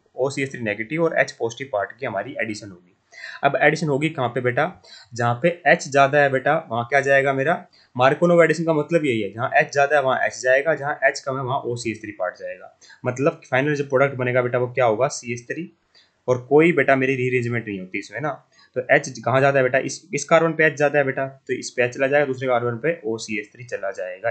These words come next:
इस तरीके से, ठीक है। ये बन जाएगा मेरा फाइनल प्रोडक्ट। अब इसका नाम लिख देते हैं बेटा सिंपल सा, इसका आईयूपीए का नाम लिख देते हैं, नंबरिंग कर देते हैं। तो नंबरिंग कैसे होगी मेरी, वन,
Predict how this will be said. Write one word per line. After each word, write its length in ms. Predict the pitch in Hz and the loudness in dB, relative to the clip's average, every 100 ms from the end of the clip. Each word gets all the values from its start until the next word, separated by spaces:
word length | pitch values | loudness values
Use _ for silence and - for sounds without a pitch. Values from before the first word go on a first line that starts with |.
| 110 | -6
इस 140 | 104 | -14
तरीके 320 | - 92 - 90 | -16 -18 -16 -14
से, 180 | - - _ _ _ _ - _ 143 | -14 -14 _ _ _ _ -20 _ -6
ठीक 140 | 123 | -2
है। 80 | 104 120 | -2 -2
ये 60 | |
बन 180 | 117 101 | -2 -4
जाएगा 220 | 95 101 | -4 -4
मेरा 180 | 117 131 | -2 -2
फाइनल 280 | - 98 98 | -2 -8 -8
प्रोडक्ट। 400 | 98 90 87 _ _ _ - - | -12 -12 -12 _ _ _ -20 -2
अब 140 | 127 127 | -2 -2
इसका 240 | 120 113 | -2 -2
नाम 180 | 104 110 | 0 -4
लिख 100 | 139 | -6
देते 160 | 151 | -4
हैं 80 | 160 | -2
बेटा 160 | 147 139 | -2 -4
सिंपल 320 | 151 156 156 | -4 -4 -6
सा, 180 | 151 139 139 _ _ _ _ | -6 -8 -10 _ _ _ _
इसका 200 | - 127 | -2 2
आईयूपीए 280 | 113 117 117 | 2 0 -4
का 60 | 117 | -4
नाम 100 | 113 | -4
लिख 80 | 127 | -4
देते 180 | 143 | -4
हैं, 80 | 135 | -2
नंबरिंग 300 | 123 123 127 | -2 -2 -2
कर 80 | 127 | 0
देते 180 | 135 143 | 0 -2
हैं। 80 | 131 | -4
तो 60 | |
नंबरिंग 240 | 123 127 127 | -4 -6 -6
कैसे 200 | 123 123 | -8 -8
होगी 160 | 123 | -8
मेरी, 220 | 123 117 | -12 -14
वन, 300 | 107 131 185 | -8 -6 -6